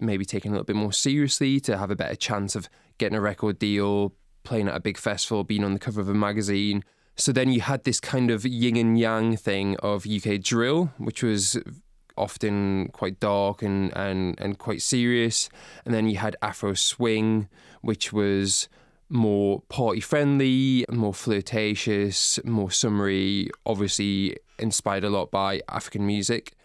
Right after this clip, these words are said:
And they went really, really strong in the late twenty tens. And then potentially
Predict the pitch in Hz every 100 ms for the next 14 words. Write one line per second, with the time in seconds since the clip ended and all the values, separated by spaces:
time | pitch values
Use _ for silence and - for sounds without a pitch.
0 | _ _ 123 123 123 123 - - - 110
1 | 120 117 113 113 113 123 123 117 113 113
2 | 104 104 - 110 95 95 95 120 113 104
3 | 101 95 - 101 98 - 104 82 90 113
4 | - - - - - - - 127 135 135
5 | - - - 170 175 156 - 139 123 117
6 | 113 107